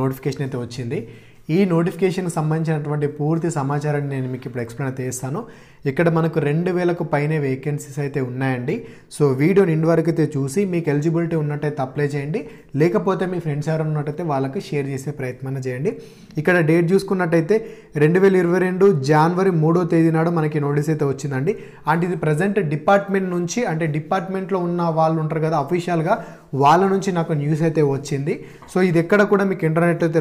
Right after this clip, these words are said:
లభించదండి. So, ఇది మీకు ఎప్పుడు లభిస్తుంది ఏంటి అని చెప్పేసి నేను మీకు తర్వాత ఇన్ఫర్మేషన్ అయితే ఇస్తాను. So, first of all ఏంటంటే, వీడియో నిండు వరకు అయితే చూడండి.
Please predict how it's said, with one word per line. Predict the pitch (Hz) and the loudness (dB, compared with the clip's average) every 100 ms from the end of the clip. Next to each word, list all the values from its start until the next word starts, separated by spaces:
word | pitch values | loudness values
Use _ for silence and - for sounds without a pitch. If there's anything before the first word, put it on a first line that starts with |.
| 143 | 2
లభించదండి. | 135 151 156 143 135 180 339 - - - | 2 0 0 0 0 -2 -4 -12 -12 -2
So, | 185 | 2
ఇది | 190 185 | 2 0
మీకు | 170 170 | -2 -2
ఎప్పుడు | 196 196 | 2 2
లభిస్తుంది | 180 175 175 175 175 160 | 2 -2 -2 0 2 2
ఏంటి | 165 165 | 0 -2
అని | 160 | -2
చెప్పేసి | 156 165 170 | -2 -4 -4
నేను | 156 147 | -4 -2
మీకు | 156 147 | -2 -2
తర్వాత | 139 160 151 | 0 0 -2
ఇన్ఫర్మేషన్ | 147 151 151 151 156 | -2 -2 -2 -2 -2
అయితే | 147 135 | -2 -4
ఇస్తాను. | 139 143 220 - - - | -4 -4 -4 -8 -16 0
So, | 160 165 | 2 2
first | 170 202 | 0 0
of | |
all | 208 190 | 0 2
ఏంటంటే, | 170 170 196 151 | 2 2 2 2
వీడియో | 160 170 170 | 2 2 2
నిండు | 156 151 | 0 2
వరకు | 147 147 | 0 0
అయితే | 139 165 | -4 -2
చూడండి. | 160 123 117 | 0 0 -2